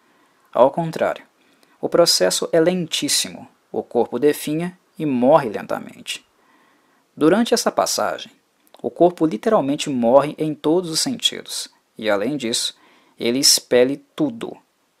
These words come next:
todos os fluidos de que não precisa. E a dor é relativamente pungente também. Ou seja, é um processo deveras grotesco.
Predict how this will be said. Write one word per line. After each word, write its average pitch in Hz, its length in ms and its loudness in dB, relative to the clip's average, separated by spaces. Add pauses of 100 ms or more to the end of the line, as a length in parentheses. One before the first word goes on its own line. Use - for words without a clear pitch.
todos 180 800 2 (120)
os - 180 -4
fluidos 170 920 -2
de 165 140 -6
que 180 160 -8
não 120 240 -2
precisa. - 580 -8 (2750)
E 120 120 -2
a 151 80 6
dor 139 240 -2
é 156 60 -2
relativamente 135 640 -2
pungente 104 560 -10
também. - 300 -16 (920)
Ou 98 120 -8
seja, - 420 -6 (680)
é 117 80 -2
um 110 120 -2
processo 110 580 -4
deveras 92 400 -8
grotesco. - 640 -12